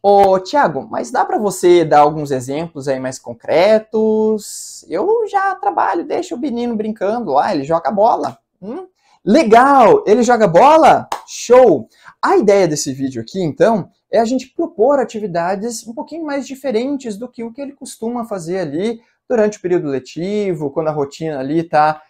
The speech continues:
full power, né, na verdade. Vamos começar, então, de casa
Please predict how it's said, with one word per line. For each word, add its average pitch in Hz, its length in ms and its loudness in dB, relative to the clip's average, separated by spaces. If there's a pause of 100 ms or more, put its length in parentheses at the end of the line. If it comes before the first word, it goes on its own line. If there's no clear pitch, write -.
(160)
full 175 380 -8
power, 151 580 4
né, 131 220 -8
na 127 100 -12
verdade. 143 520 -2 (640)
Vamos 302 200 0
começar, 226 300 -2
então, 180 440 0
de 156 220 -10
casa 151 580 0